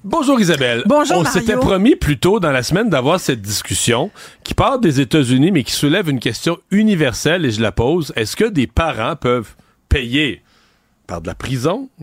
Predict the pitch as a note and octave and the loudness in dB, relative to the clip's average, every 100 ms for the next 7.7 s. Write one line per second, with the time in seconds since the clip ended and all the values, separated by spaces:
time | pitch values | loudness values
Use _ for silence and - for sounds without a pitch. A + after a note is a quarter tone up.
0 | F#2 F2 E2+ F2 F2 F#2 C3 F3 C4 C4+ | -16 -14 -12 -8 -4 -2 -2 -2 -4 -6
1 | G#3+ B2+ G2 G2+ G2+ G2+ G2 F#2+ F#2 G2 | -8 -10 -8 -4 -4 -2 -4 -4 -6 -4
2 | A2 A2 A2+ B2+ C#3 B2 A#2 A2+ C3+ D3+ | -6 -4 -4 -2 -2 -2 0 0 -2 -2
3 | G#3+ - - - - - _ - A3 A#3+ | -4 -8 -16 -20 -20 -20 _ 0 2 2
4 | G3+ - C#3 A#2+ D#3 D3 C3+ A2 E3 C#3 | 0 -6 -8 -2 0 0 0 2 0 2
5 | D#3 A3+ E3 C3 C3 A#2+ - E3+ B3 E3+ | 0 0 -2 0 0 0 -2 -2 -2 -2
6 | - E3 D3+ G#3+ F#3 F3+ F3 A3+ C4+ _ | 0 0 0 -2 -2 -2 0 0 -2 _
7 | A3+ G3 F#3 D#3 C3 G#2+ | -4 0 -2 0 -2 -4